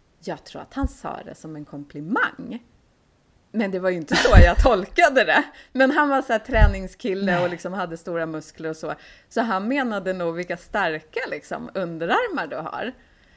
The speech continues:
Speaker 1: Men jag tänkte ju
Speaker 2: Ah.
Speaker 1: att han menade vilka tjocka och fula underarmar du har.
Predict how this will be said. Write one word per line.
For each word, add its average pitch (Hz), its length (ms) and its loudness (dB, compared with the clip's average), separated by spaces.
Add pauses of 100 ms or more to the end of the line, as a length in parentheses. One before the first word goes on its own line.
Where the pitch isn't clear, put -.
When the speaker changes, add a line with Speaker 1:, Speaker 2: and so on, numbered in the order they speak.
(260)
Speaker 1:
Men 202 380 -4
jag 262 220 0
tänkte 165 380 -8
ju 151 100 -6
Speaker 2:
Ah. 147 400 -2
Speaker 1:
att 147 100 -16
han 151 200 -8
menade 147 520 -8
vilka 151 260 -12
tjocka 151 440 -14
och 151 100 -12
fula 175 640 -6 (220)
underarmar 151 640 -10
du 156 100 -12
har. 196 300 -8